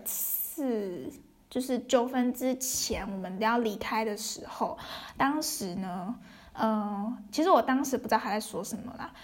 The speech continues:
就是当时我们要回转的时候，他后退，然后我准备要抬脚起来的时候，我的脚卡到他的后轮胎，因为他后退要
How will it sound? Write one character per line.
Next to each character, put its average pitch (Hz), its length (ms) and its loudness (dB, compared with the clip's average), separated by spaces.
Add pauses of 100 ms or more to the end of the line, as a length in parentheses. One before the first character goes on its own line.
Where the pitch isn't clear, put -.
(160)
就 285 100 2
是 320 240 4 (240)
当 302 180 8
时 285 120 2
我 226 60 6
们 214 120 2
要 233 160 4
回 233 240 2
转 196 220 -2
的 208 40 -6
时 214 120 -2
候， 202 60 2
他 202 180 -2
后 208 300 4
退， - 380 -2 (120)
然 233 120 4
后 302 200 4 (320)
我 220 320 6
准 208 240 -2
备 233 80 4
要 262 160 6
抬 233 280 4
脚 247 220 6
起 254 180 0
来 196 140 0
的 196 100 -8
时 220 200 -2
候， 233 180 6
我 202 160 2
的 208 100 0
脚 202 280 0
卡 - 200 -2
到 214 160 4
他 240 200 0
的 208 80 2
后 220 260 2
轮 208 240 -4
胎， - 240 -2
因 240 160 6
为 240 140 4
他 240 200 2
后 254 300 2
退 226 220 2
要 214 260 4